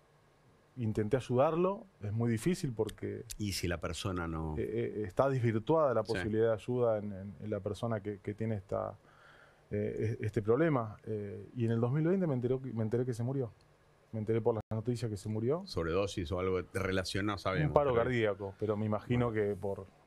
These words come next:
Speaker 1: por, eh, consumo de cocaína. Eh,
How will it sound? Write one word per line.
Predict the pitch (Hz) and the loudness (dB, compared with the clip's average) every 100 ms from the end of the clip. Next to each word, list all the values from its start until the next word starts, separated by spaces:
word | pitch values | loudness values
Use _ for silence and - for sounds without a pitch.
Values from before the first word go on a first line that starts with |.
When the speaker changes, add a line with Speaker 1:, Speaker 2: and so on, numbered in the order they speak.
| _ | _
Speaker 1:
por, | 101 98 95 - | -12 -10 -12 -14
eh, | 107 101 | -12 -6
consumo | 107 101 117 107 | -6 -4 -2 0
de | |
cocaína. | 101 101 107 123 143 160 _ _ _ _ _ _ _ _ _ _ - | 0 2 2 4 0 -2 _ _ _ _ _ _ _ _ _ _ -2
Eh, | 113 113 120 - | 0 2 0 -4